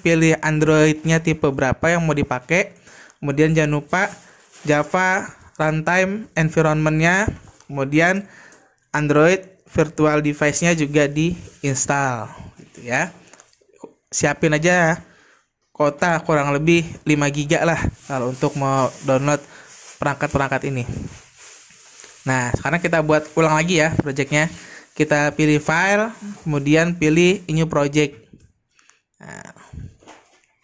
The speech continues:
saya pilih yang basic activity aja misalnya. Pilih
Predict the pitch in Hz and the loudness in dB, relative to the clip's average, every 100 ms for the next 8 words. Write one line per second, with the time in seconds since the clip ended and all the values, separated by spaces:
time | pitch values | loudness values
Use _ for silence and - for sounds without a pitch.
0 | _ _ _ _ - _ - 170 175 156 | _ _ _ _ -20 _ -4 -2 2 2
1 | 160 175 190 190 - - 151 170 160 - | 4 4 0 -6 -14 -4 -2 0 -4 -10
2 | - 175 170 165 156 156 135 123 120 120 | -6 -2 -2 2 2 4 2 0 -8 -8
3 | 123 113 - - _ _ _ _ _ _ | -8 -12 -14 -20 _ _ _ _ _ _
4 | _ _ _ _ _ _ _ _ _ _ | _ _ _ _ _ _ _ _ _ _
5 | _ _ - _ _ 143 160 | _ _ -20 _ _ 2 2